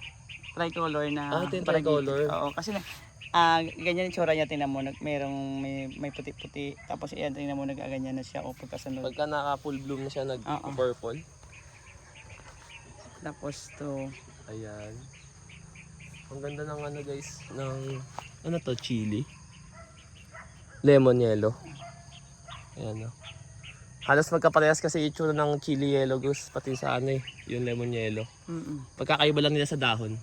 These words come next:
Speaker 2: Mapapansin mo yung dahon niya may pattern. Kaya
Speaker 1: Mm.
Speaker 2: napansin nyo kanina tinitingnan ko yung dahon. Kasi may pattern kasi to.
Speaker 1: Ito, ang ganda rin.
Speaker 2: Nescafe.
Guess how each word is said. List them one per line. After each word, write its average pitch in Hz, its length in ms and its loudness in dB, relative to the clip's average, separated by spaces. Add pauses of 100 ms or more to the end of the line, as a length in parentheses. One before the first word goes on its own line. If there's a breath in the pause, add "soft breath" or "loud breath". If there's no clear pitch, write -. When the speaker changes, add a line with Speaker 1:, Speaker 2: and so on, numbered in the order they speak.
Speaker 2:
Mapapansin 127 480 -4
mo 131 60 -2
yung 123 340 -4
dahon 120 320 0
niya 123 80 -2
may 123 160 -2
pattern. 113 400 -2 (920)
Kaya 131 280 6
Speaker 1:
Mm. 131 60 4
Speaker 2:
napansin 135 340 2
nyo 131 80 2
kanina 127 240 0
tinitingnan 113 480 -4
ko 110 80 -4
yung 110 160 -4
dahon. 107 260 -4 (300)
Kasi - 160 -8
may 127 80 0
pattern 113 400 -4
kasi 113 240 -8
to. 113 120 -10 (1900)
Speaker 1:
Ito, 170 400 -10
ang 160 460 -10
ganda 156 260 -2
rin. 165 320 -6 (440)
Speaker 2:
Nescafe. - 600 -10